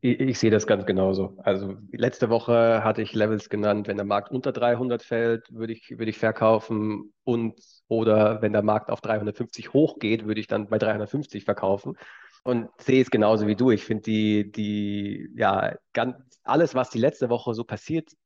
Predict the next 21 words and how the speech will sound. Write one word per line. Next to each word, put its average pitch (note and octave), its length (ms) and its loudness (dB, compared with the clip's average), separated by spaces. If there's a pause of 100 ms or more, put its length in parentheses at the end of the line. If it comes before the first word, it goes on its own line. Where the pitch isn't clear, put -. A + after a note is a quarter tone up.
(200)
ist, - 400 -4
ist - 240 -10
extrem G#2+ 420 -2
bearish, D#3 600 2
ist - 100 -6
extrem A2 680 2 (120)
negativ C#3 460 0
für B2 80 0
die A2+ 60 2
Getreidemärkte. C#3 840 0 (400)
Äh, A2 360 2 (280)
mittelfristig, C#3 840 -4
hat B2 120 -6
kurzfristig - 640 -8
jetzt - 220 -6
aber C3 160 0
noch B2+ 120 0
nicht C#3+ 200 -4
so D#3 400 0
einen C#3+ 80 -2
großen, B2+ 580 -4